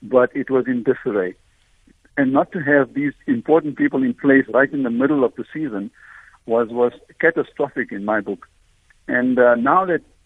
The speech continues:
they've made the decision, Clive's got, uh, uh, his guns all firing. Uh, he,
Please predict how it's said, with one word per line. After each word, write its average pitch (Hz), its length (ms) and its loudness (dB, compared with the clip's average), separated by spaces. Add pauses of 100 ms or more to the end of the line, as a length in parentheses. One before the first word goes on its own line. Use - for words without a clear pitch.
(100)
they've 120 220 -4
made 139 280 -2
the 147 60 -12
decision, 123 560 -12 (420)
Clive's 147 360 2
got, 131 240 0 (380)
uh, 113 420 -6
uh, 110 200 -12 (500)
his 123 340 -2 (140)
guns 131 300 2
all 117 220 2
firing. 135 400 4 (560)
Uh, 110 600 2
he, 127 140 -2